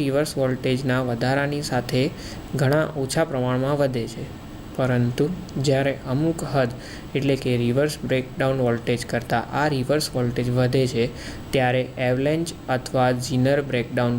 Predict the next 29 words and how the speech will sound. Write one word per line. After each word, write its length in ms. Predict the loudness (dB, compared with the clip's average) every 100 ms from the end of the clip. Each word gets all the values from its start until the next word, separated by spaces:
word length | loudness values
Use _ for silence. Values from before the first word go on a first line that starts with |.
| 0
પ્રમાણે 400 | 0 2 2 0 -2 -6 0
જંકશન 380 | 0 0 -2 0 2
બ્રેકડાઉન 400 | 0 0 0 0
થાય 280 | 0 -2 0
છે 100 | 0 -2 -4 -14 -14 -16 -16 -16 -16 -14 -14 -14 -14 -14 -2
અને 280 | 4 4 4 0 -10 -12 -14 -14 -14 -14 -14 -14 -14 -12 0
રિવર્સ 280 | 4 4 2
પ્રવાહ 300 | 0 2 0 -4 -10 -4
ઝડપથી 420 | 2 2 2 -2 -2
વધે 180 | 0 0 0
છે. 100 | -4 -6 -12 -12 -4 0 4
જો 120 | 4 2 0 2
આ 40 | 2
રિવર્સ 280 | 2 -2 -2
પ્રવાહને 480 | 0 2 2 2 0 0
સીમિત 460 | 2 2 2 -2 0
કરવામાં 480 | 0 0 0 0 2
ન 20 | 2
આવે 340 | 2 0 -4 -6 -8 0
તો 100 | 0 2
એસ 200 | -4 -4 -2
સી 140 | 2
આરને 200 | 2 2 0
નુકસાન 400 | -2 0 0 0 -2
થાય 180 | -4 -2
છે. 100 | -4 -4 -8 -8 -8 -2 4
રિવર્સ 320 | 4 4 -2 -2
બ્રેકડાઉન 480 | -2 2 0 0
પહેલાંની 500 | 0 0 2 2 2